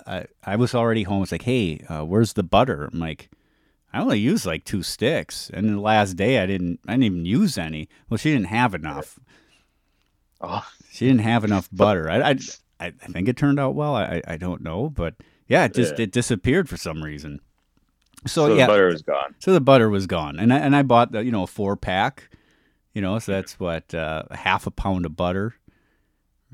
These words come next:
Speaker 1: Each one's what, eight tablespoons.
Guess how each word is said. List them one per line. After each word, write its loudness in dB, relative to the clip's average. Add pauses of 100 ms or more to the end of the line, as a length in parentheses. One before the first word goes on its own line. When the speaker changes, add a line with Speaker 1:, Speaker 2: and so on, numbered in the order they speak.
(340)
Speaker 1:
Each -6
one's 0
what, -4
eight -4
tablespoons. -4